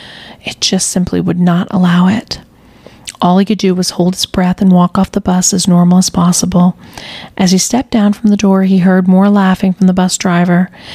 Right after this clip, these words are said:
and other passengers. <sighs> He even heard the word freak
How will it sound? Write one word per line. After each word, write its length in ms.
and 220
other 200
passengers. 1000
<sighs> 80
He 220
even 180
heard 240
the 100
word 300
freak 500